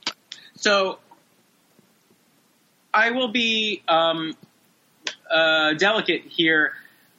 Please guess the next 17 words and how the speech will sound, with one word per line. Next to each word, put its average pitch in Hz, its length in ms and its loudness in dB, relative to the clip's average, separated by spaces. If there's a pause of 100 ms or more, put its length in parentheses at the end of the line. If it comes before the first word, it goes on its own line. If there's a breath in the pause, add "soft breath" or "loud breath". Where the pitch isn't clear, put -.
(440)
because 175 720 0
w-, 180 580 -6
this 202 300 -2
show 220 280 2
is 165 420 2
about 156 380 0
Christina, 190 540 -2
uh, 170 160 0
two 202 220 0
women 185 300 0
played 185 160 2
by 160 100 2
Christina 165 360 -2
Applegate 160 580 0
and 151 140 0
Linda 156 180 0
Cardellini. 143 600 0